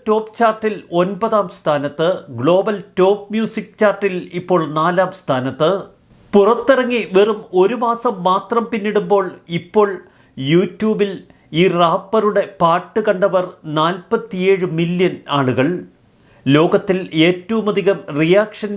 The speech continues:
വീഡിയോകൾ ഇപ്പോൾ പ്രചരിക്കുന്നത് ഈ റാപ്പറുടെ പേരിൽ. ഒന്നും പ്രതീക്ഷിക്കാതെ ഒരു ഇരുപത് മിനിറ്റിൽ അയാൾ ഒരുക്കിയ ആ റാപ്പ് ഇന്ന് സ്ട്രീമിംഗ് പ്ലാറ്റ്ഫോമുകളിൽ വൈറലാണ്.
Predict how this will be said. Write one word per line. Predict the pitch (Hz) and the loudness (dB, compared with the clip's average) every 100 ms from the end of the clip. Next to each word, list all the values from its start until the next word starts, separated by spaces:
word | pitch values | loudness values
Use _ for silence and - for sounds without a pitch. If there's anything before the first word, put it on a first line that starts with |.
| 196 | -8
വീഡിയോകൾ | 196 202 190 190 180 - 175 | -2 0 0 -2 -4 -6 -8
ഇപ്പോൾ | 175 175 156 - | -2 -2 -2 -2
പ്രചരിക്കുന്നത് | 165 170 180 185 190 180 170 165 - 156 | 0 2 0 -2 -4 -2 -2 -2 -6 -2
ഈ | 160 151 | 0 2
റാപ്പറുടെ | 151 151 175 143 127 120 | 0 0 -4 -2 -4 -2
പേരിൽ. | 120 123 165 160 _ _ _ _ _ 175 | -4 -2 -6 -8 _ _ _ _ _ 4
ഒന്നും | 196 226 262 247 | 4 4 2 2
പ്രതീക്ഷിക്കാതെ | 240 220 240 - 240 240 226 226 196 196 | 0 -2 -4 -6 0 2 2 0 -2 2
ഒരു | 190 190 | 2 2
ഇരുപത് | 190 220 247 233 | -4 -2 -2 -2
മിനിറ്റിൽ | 208 226 220 214 190 _ - - | -2 -4 -6 -8 -8 _ -4 2
അയാൾ | 170 185 233 226 | 4 4 2 0
ഒരുക്കിയ | 214 214 214 208 - 160 175 | -2 -4 -2 -2 -2 0 0
ആ | 185 | 2
റാപ്പ് | 185 185 185 196 208 - - 160 | 2 0 0 -2 -2 -10 -6 -2
ഇന്ന് | 180 180 | -2 -2
സ്ട്രീമിംഗ് | - 180 196 220 214 - | -2 0 0 -2 -6 0
പ്ലാറ്റ്ഫോമുകളിൽ | 208 196 - 202 190 180 180 165 143 139 | 0 0 -2 0 0 -2 -2 -4 -6 -4
വൈറലാണ്. | 147 143 147 110 117 | -2 -2 -4 -6 -6